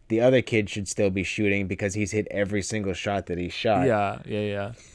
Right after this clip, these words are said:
Speaker 2: Oh, they
Speaker 1: But
Speaker 2: did the
Speaker 1: anyhow.
Speaker 2: prayer thing again. That's how they got,
Speaker 1: Yeah.
Speaker 2: they slapped the bomb thing.
Speaker 1: <laughs> Yeah. So they get the balls back, and the kid Jake is super drunk, ready to pass out,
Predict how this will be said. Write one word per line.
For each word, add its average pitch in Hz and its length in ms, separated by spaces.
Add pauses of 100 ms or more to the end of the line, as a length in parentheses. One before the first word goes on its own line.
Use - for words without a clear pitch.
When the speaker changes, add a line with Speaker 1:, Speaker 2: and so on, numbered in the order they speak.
(420)
Speaker 2:
Oh, 147 180
they 131 100
Speaker 1:
But 127 120
Speaker 2:
did 131 120
the 120 60
Speaker 1:
anyhow. 95 160
Speaker 2:
prayer 127 280
thing 104 180
again. 98 260
That's 107 200
how 120 100
they 110 120
got, 110 160
Speaker 1:
Yeah. 117 240
Speaker 2:
they - 40
slapped 101 320
the 101 160
bomb 110 300
thing. 135 360
Speaker 1:
<laughs> - 40
Yeah. 143 460 (100)
So 156 260
they 156 140
get 196 220
the 165 60
balls 135 380
back, 98 400
and 139 160
the 135 60
kid 165 320
Jake 120 500 (320)
is 113 420
super 156 420
drunk, 113 520 (220)
ready 127 260
to 127 100
pass 123 420
out, 110 280